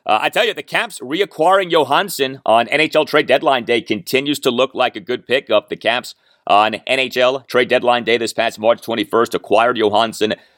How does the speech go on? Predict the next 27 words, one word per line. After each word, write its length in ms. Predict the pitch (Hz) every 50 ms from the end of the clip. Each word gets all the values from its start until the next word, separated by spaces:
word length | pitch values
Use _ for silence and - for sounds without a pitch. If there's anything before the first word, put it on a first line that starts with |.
| _ _
from 200 | - - 135 135
the 80 | 135 131
Seattle 420 | - - 117 117 127 135 127 117
Kraken 640 | - - - 120 120 127 127 - - 131 127 131 131 117
for 220 | - - 95 95
forward 320 | - - 120 113 110 98
Daniel 300 | - 107 117 117 110 98
Sprong, 440 | - - - 101 110 113 123 135 135 113
a 40 |
twenty 320 | - - - 110 113 110 107
twenty-two 600 | - - 110 110 110 92 - - 107 110 104 - - - _ _ _ _ _
fourth 240 | - 131 139 127 -
round 340 | 95 113 117 117 110 87 _
pick, 280 | - 110 120 123 - -
and 180 | - 120 110 104
a 20 |
twenty 300 | - - - 123 120 113
twenty-three 720 | - - 110 120 113 104 - - 101 107 107 101 95 -
sixth 340 | - - - - - - -
round 320 | - 104 98 95 90 - -
pick, 300 | - 98 95 95 - _ -
and 500 | 170 220 262 233 147 123 113 104 107 98 _ _ _
the 120 | - 117 110
Kraken 560 | - - 131 165 185 - - 117 101 95 87 - _ _ _
retained 540 | - 107 101 - - 117 113 113 110 104 - _
fifty 360 | - - 151 - - 131 123
percent 480 | - - 110 - - 127 123 113 85